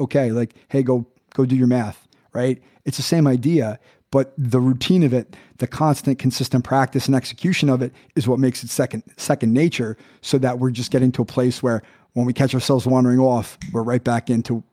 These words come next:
the moment where we wanna be and we're not wasting time. So that's something I do with them a lot. And I, I, I swear by that. I think it's something that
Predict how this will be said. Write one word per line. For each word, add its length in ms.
the 80
moment 340
where 120
we 120
wanna 260
be 220
and 80
we're 60
not 180
wasting 380
time. 340
So 120
that's 160
something 240
I 100
do 160
with 100
them 120
a 60
lot. 220
And 100
I, 200
I, 280
I 40
swear 320
by 200
that. 180
I 80
think 220
it's 120
something 340
that 240